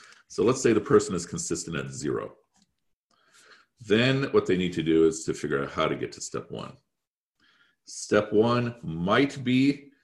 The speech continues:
uh, you know, let's say, and let's say they've already memorized the, the, the prayer. Good. But step one might be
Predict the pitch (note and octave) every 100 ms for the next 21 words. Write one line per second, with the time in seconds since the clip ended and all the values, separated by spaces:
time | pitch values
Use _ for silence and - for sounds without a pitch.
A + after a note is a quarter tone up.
0 | _ _ _ - F2 E2+ E2+ E2+ - _
1 | _ - D#2+ D2+ D2 C#2+ - E2 F2+ -
2 | F#2+ F#2 G#2 - G2+ F2+ F#2 F2 D#2+ E2
3 | E2+ D#2+ D2+ D2+ - C#2 C#2 C#2 - C#2+
4 | - C2+ - - _ _ _ _ - -
5 | - _ _ - - A2 - G#2+ F#2 F#2
6 | G#2 - F#2+ G#2+